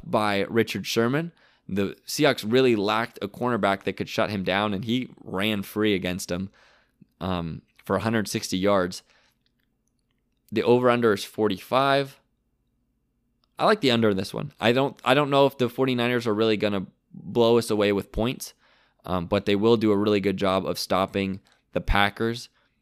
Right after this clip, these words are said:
I'm gonna go somewhere along the lines of, like, twenty-four to, hmm,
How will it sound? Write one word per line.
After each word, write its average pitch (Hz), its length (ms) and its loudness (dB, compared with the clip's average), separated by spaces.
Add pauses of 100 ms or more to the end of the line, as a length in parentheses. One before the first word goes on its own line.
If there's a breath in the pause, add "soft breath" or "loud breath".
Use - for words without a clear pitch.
(640)
I'm 120 180 2
gonna 175 180 2
go 147 280 6
somewhere 135 400 2
along 123 300 2
the 113 60 0
lines 104 360 0
of, 98 160 -2
like, 87 340 -4 (300)
twenty-four 110 880 0
to, 87 280 -6 (1700)
hmm, 98 260 -12